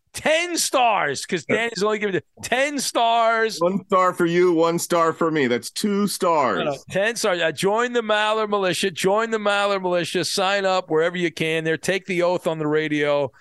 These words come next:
Speaker 1: And have a great rest of your Sunday. Enjoy the games today. And we will chat with you in just a few hours, shockingly.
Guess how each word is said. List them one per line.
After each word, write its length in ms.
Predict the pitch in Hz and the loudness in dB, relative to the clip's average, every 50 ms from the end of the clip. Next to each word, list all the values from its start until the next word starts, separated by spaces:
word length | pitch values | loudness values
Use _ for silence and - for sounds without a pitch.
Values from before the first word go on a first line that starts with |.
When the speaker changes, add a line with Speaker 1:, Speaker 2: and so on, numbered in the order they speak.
| - - - _ _ _ _ - | -20 -20 -20 _ _ _ _ -8
Speaker 1:
And 640 | - 117 120 120 120 120 120 120 120 120 120 120 120 | -6 -4 -2 -2 -2 -2 -2 -2 -2 -2 -2 -2 -2
have 240 | 127 127 139 143 143 | -2 -2 -2 0 0
a 80 | 139 131 | -2 -4
great 480 | 123 - - 135 151 170 180 180 - - | -6 -8 -4 -2 -2 0 -2 -2 -4 -6
rest 440 | 131 135 147 160 175 160 - - | -4 -2 0 0 0 -2 -2 -4
of 60 | - 139 | -4 -4
your 100 | 135 123 | -2 -2
Sunday. 280 | - 160 156 156 151 | -2 -2 -2 -2 -2
Enjoy 300 | 143 127 110 139 151 156 | -4 -2 -2 0 0 0
the 100 | 143 139 | 0 -2
games 320 | 120 135 143 143 143 131 - | -4 -4 -4 -4 -4 -4 -4
today. 480 | 135 123 127 127 127 131 127 127 123 | -4 -2 0 0 0 0 0 0 -2
And 460 | 113 107 110 110 110 110 110 110 110 | -2 -4 -4 -4 -4 -4 -6 -6 -6
we 160 | 113 139 160 156 | -6 -6 -6 -6
will 180 | 123 110 - - | -6 -8 -8 -8
chat 400 | - - - - 165 165 160 - - | -8 -6 -2 -2 -2 -2 -2 -6 -8
with 200 | - 120 120 117 113 | -8 -6 -6 -6 -8
you 720 | 117 131 170 208 214 180 139 117 113 113 135 170 165 - _ _ _ _ _ _ _ _ _ _ _ _ _ _ | -8 -6 -4 -2 0 0 0 -2 -2 -2 -4 -4 -6 -10 _ _ _ _ _ _ _ _ _ _ _ _ _ _
in 260 | - 113 123 123 120 | -8 -6 -6 -4 -4
just 240 | 117 151 170 160 - | -6 -6 -6 -4 -6
a 60 | 120 | -6
few 260 | - - 180 185 175 | -6 -4 -2 -2 0
hours, 560 | 170 160 170 151 95 82 78 - - - - _ _ _ | 0 0 0 -2 -2 -4 -6 -8 -10 -12 -14 _ _ _
shockingly. 800 | - - - - 160 170 175 - 156 120 98 80 67 55 - | -16 -8 -4 -2 -2 -2 -2 -4 -6 -6 -6 -8 -10 -12 -14